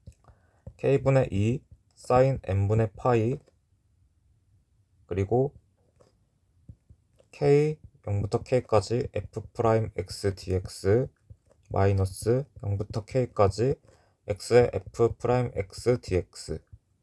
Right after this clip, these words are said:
라서 K분의 이 사인 N분의 파이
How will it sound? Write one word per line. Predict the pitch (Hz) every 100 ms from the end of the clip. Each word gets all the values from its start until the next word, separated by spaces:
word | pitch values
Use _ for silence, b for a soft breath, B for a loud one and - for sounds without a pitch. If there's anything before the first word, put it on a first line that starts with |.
| - - _ _ _ _ _ _ _ _ _ _ _ -
라서 | - 85 113 101 92 - b b b b -
K분의 | 139 139 120 131 123
이 | 98 110 - - -
사인 | - - 123 127 127
N분의 | 98 101 95 92 -
파이 | 107 101 113